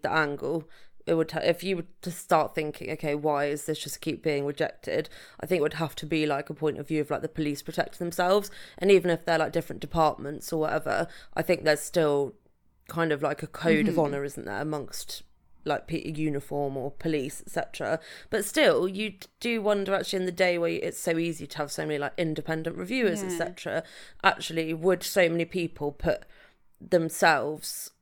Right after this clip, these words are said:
Speaker 1: on the line, 'cause essentially there is a, there is a lot of evidence to suggest it might not be a suicide,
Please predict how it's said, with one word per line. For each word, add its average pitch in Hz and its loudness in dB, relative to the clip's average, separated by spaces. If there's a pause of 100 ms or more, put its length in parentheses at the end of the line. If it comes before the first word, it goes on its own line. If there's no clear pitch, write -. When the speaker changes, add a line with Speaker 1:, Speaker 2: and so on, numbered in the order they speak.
(140)
Speaker 1:
on 185 4
the 190 6
line, 226 4
'cause 233 -4
essentially 180 -2
there 180 4
is 220 -2 (360)
a, 190 -2 (100)
there 302 6
is 202 4
a 180 2
lot 233 4
of 170 2
evidence 156 2
to - -12
suggest 175 -2
it - -12
might 170 -2
not 185 -2
be 165 -2
a 160 -2
suicide, 156 -2